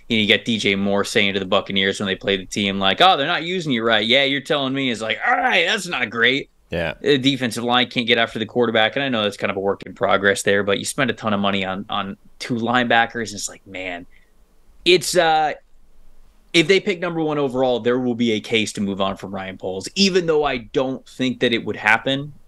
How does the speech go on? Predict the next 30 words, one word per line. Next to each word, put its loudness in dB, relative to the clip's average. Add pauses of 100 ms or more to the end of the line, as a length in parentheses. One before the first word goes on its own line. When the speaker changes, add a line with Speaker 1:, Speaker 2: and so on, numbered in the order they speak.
(100)
Speaker 1:
and -6
probably 0
would -6
tell -2
you -2
it's -8
a -6
little -2
bit -6
too -4
early. -2
Not -4
every -2
G -2
M -2
is -8
perfect. -4
He's -12
figuring -4
it -10
out. -8
So -4 (1120)
all 6
that 0
to -10
say, 0 (320)
pick 2
one 0
and 0
two. -2